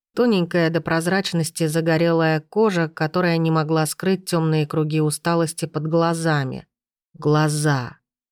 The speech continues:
Цвета летнего неба, глубокие, как море в ясную погоду. Но вот их выражение, оно было вовсе не детским. Скорее на меня смотрел волк в овечьей шкуре.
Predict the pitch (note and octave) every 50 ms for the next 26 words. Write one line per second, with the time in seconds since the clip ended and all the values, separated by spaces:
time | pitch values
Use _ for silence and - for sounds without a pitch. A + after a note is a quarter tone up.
0 | _ _ _ - - F#3 G#3 A3 A3 - F#3+ F#3 F#3+ F#3+ F3+ F#3 F3+ F3+ F3 F3
1 | F3+ F3 F3 F3 F3 E3+ D#3+ D3+ C#3 B2 A#2+ B2 B2+ C#3+ _ _ _ _ _ _
2 | _ _ _ - - C#3 C#3+ C#3+ D3+ E3 F3 E3+ E3+ - E3 D#3+ D3+ D3+ D#3+ D#3
3 | D3+ - D#3 E3 F3 F#3 F#3+ F3+ D#3 C#3 C#3 C3 C#3 C#3 C#3+ C#3+ C3 - - C#3+
4 | C#3 C#3 C3+ - - D3 D3 D3 D3 C#3+ C#3 C3+ B2 A#2+ A2+ - _ _ _ _
5 | _ _ _ _ - - C3 C#3 C#3+ C#3 D3 D#3 E3+ E3+ E3+ E3+ E3+ D#3 - -
6 | E3 E3 D#3+ D#3+ D#3+ D#3+ D#3 D#3 D#3+ F3 G#3+ A#3+ A3+ F#3 D#3 C#3+ C3+ B2+ A#2 -
7 | - - _ _ _ _ _ _ _ _ _ - D3+ F3+ A3 B3+ B3+ A#3+ A3+ C#4
8 | C#4 C#4 C#4 C4+ B3 B3+ C4+ B3 - - C4 C4 B3+ C4 C4 A#3 G3 F#3+ A3+ A3+
9 | G#3 E3 - - - - - C#3+ C3 B2 A#2 - _ _ _ _ - - - -
10 | D#3 D#3 E3+ F3+ G3 F#3+ F3+ E3+ E3+ E3+ E3+ E3+ F3 F3+ F3 - - F3 E3 D#3+
11 | E3 E3+ F3 F3+ F3 E3+ E3 C#3+ C#3 D3 F3+ A3 B3 A3+ F3 E3+ - - C#3+ D3
12 | D3+ D#3 D#3+ D3 D3 - - D3+ C#3+ - - - - D#3+ D3 C3+ B2+ B2 B2 B2